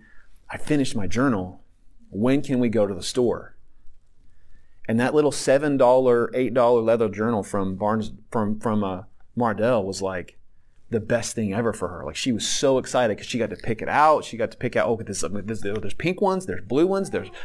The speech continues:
brown ones." Like, "Oh my gosh, this is awesome." But what I realized was that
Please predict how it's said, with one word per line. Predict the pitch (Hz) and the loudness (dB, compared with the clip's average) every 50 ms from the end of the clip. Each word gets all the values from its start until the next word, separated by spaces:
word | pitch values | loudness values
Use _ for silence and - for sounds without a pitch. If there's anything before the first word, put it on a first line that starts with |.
| - - | -8 -4
brown | - 127 143 175 185 196 | 0 2 4 4 4 2
ones." | 190 185 147 | 0 -4 -4
Like, | 113 104 101 | -6 -8 -6
"Oh | 117 135 151 | -4 -2 -2
my | - 101 101 | -2 -2 2
gosh, | 147 170 151 - - | 2 2 2 0 -2
this | 110 107 110 | -8 -6 -4
is | 107 | 0
awesome." | 135 170 190 - - 69 - - _ _ - - - _ - - - - - - - - - - - - - | 0 0 0 0 -4 -14 -16 -18 _ _ -20 -20 -20 _ -20 -20 -20 -20 -20 -20 -20 -20 -18 -20 -20 -6 0
But | - 135 | 2 4
what | 147 160 160 | 6 8 8
I | 151 131 | 8 8
realized | 127 135 165 208 202 160 131 123 123 127 | 6 4 4 4 6 8 6 6 6 2
was | 123 113 | -2 2
that | 117 123 117 117 - - - | 4 4 6 4 4 0 -6